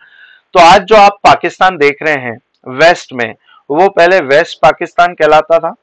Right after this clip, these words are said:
और east पाकिस्तान कहलाता था बांग्लादेश, ठीक है। लेकिन नाइनटीन सेवेंटी वन में इंडिया पाकिस्तान war हुआ और इस war में, अ, जो आपको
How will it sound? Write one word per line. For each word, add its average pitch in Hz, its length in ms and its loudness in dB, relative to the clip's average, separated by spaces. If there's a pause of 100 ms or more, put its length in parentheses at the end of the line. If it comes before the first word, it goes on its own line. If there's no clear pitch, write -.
(400)
और 156 320 2
east 220 300 -6
पाकिस्तान 170 600 -2
कहलाता 131 420 -2
था 143 140 -4 (140)
बांग्लादेश, 120 920 -4 (380)
ठीक 202 180 -6
है। 143 140 -2 (460)
लेकिन 220 220 -4
नाइनटीन 175 500 -2
सेवेंटी 208 420 -4
वन 170 220 -2
में 170 320 -6 (560)
इंडिया 226 420 2
पाकिस्तान 185 720 -2
war 156 400 2
हुआ 185 320 2
और 160 440 2
इस 202 220 -4
war 151 440 2
में, 156 300 -6 (500)
अ, 139 320 4
जो 135 200 -2
आपको 185 340 4